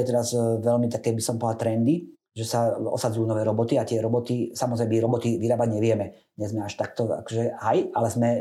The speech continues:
na tie ostatné veci. To znamená, vyrábame podstavce a rôzne, e, také základne a rámy pre tie roboty. Potom, e, napríklad, e, vyrábali sme, a to je taká tá,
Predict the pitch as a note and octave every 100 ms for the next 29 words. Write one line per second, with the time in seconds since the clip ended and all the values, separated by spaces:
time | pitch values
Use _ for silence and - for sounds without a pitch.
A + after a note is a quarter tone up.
0 | A#2+ A2 A2+ A2 A#2+ - - G#2+ G#2+ G2
1 | - - A#2 A#2+ A#2+ A2+ A#2 A#2+ A#2+ A#2+
2 | A#2+ _ _ - C3 - B2+ B2 C3 -
3 | A2 G#2 A2+ A#2+ A#2+ A#2 - A2 G2+ A2
4 | G#2+ F#2+ A2 A#2+ B2+ A#2 A2+ A2+ - _
5 | _ _ - G2+ G2 A2 A#2 B2 A2+ A2+
6 | A#2 G#2+ A#2+ A#2 G2 - _ _ _ _
7 | _ - C3+ C3+ C#3 C#3 C3+ C3 B2+ B2+
8 | A#2+ B2+ - B2 - A#2+ A#2+ A#2 A2 B2
9 | B2 A#2+ A#2+ A#2 B2+ B2 - C3 B2+ A#2+
10 | A2+ A#2+ A#2